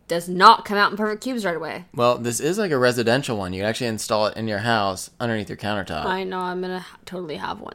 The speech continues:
Speaker 1: in
Speaker 2: We
Speaker 1: my
Speaker 2: should.
Speaker 1: house someday. Like,
Speaker 2: Some,
Speaker 1: without a doubt.
Speaker 2: some twenty-five hundred dollar ice
Speaker 1: Whenever we
Speaker 2: machine. <laughs>
Speaker 1: have, by the way,
Speaker 2: Jeepers.
Speaker 1: our real house,
Speaker 2: Uh-huh.
Speaker 1: we're having this ice machine put in.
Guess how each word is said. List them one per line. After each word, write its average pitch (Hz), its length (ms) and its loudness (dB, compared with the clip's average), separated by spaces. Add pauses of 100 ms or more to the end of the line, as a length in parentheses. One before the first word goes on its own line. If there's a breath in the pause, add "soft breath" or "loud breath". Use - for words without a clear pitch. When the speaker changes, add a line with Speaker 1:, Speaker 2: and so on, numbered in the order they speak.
Speaker 1:
in - 60 -8
Speaker 2:
We 107 40 -2
Speaker 1:
my 104 60 -6
Speaker 2:
should. 113 160 2
Speaker 1:
house 90 240 0
someday. 127 520 -10
Like, 190 80 -10
Speaker 2:
Some, 214 140 -2
Speaker 1:
without 220 320 2
a 202 80 -6
doubt. 185 300 -4
Speaker 2:
some 110 180 -4 (120)
twenty-five 117 640 0
hundred 113 340 -2
dollar 104 300 4
ice 104 200 2
Speaker 1:
Whenever - 180 -2
we - 60 -2
Speaker 2:
machine. 104 140 0
<laughs> - 20 6
Speaker 1:
have, 339 680 2 (220 loud breath)
by 196 180 -4
the 202 120 -2
way, 190 280 -4
Speaker 2:
Jeepers. 95 800 -4
Speaker 1:
our 185 260 0
real 180 580 -8
house, 294 960 -8
Speaker 2:
Uh-huh. 107 960 -4 (180)
Speaker 1:
we're 185 200 -8
having 185 420 -6
this 180 160 -12
ice 170 200 -12
machine 180 340 -14
put 185 120 -16
in. - 280 -16